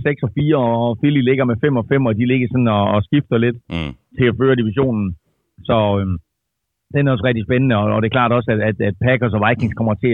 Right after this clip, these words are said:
Speaker 1: at, at kæmpe hele vejen til, til sidste, øh, fløjt i, i grundspillet her omkring, hvem der skal vinde divisionen.
Speaker 2: Mm.
Speaker 1: Øh, så, øh, det, det, man kan sige om N F C, det er, at i modsætning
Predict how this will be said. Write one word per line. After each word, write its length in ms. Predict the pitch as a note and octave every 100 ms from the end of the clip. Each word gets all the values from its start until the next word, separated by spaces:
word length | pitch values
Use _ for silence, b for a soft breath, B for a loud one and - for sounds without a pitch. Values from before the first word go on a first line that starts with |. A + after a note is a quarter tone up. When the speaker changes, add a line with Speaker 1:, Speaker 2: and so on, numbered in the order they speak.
| G#2
Speaker 1:
at, 60 | G2
at 80 | G#2+ C3
kæmpe 160 | B2+ B2
hele 120 | A#2+ A2
vejen 180 | A2+ G#2+
til, 100 | G#2+ G2
til 100 | A2 G#2
sidste, 240 | B2 A#2+ G#2 E2+ - A2
øh, 380 | G#2 G2+ G2+ -
fløjt 280 | A#2 A#2+ G#2+ G#2+
i, 20 | G#2 G#2 G#2
i 20 | -
grundspillet 400 | A#2 - A#2 G#2+
her 60 | G#2+
omkring, 200 | G#2 A2+
hvem 140 | A2+ A2
der 80 | F#2+
skal 160 | G#2 G#2+
vinde 140 | A#2 G#2
divisionen. 420 | F#2 A#2 G#2+ G2 F#2 D#2
Speaker 2:
Mm. 160 | C2+ - - G2+
Speaker 1:
Øh, 340 | G2 G2 F#2+ F#2
så, 80 | G#2 G2 G2 G2
øh, 340 | G2 G2 G2 F#2 G2+
det, 80 | G#2 G#2
det, 60 | B2
man 80 | G#2
kan 80 | G#2+ -
sige 200 | C#3 B2+
om 100 | A2
N 40 | A#2+ A2+
F 20 | -
C, 20 | A#2+ A2+
det 60 | A2 G#2+
er, 60 | A2+ - A2+
at 60 |
i 100 | G#2+ A#2+
modsætning 380 | C#3 B2+ A#2